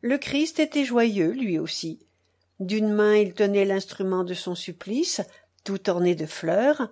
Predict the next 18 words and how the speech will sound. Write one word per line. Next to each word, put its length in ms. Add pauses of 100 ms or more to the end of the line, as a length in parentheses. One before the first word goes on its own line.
(520)
de 140
l'autre, 440
il 100
gesticulait 760
avec 260
ardeur. 560 (960)
Il 200
disait 320
quelque 320
chose. 500 (600)
Jean 340
riait, 560 (280)
sa 200
tête 380
bouclée 540
rejetée 460
en 160
arrière. 600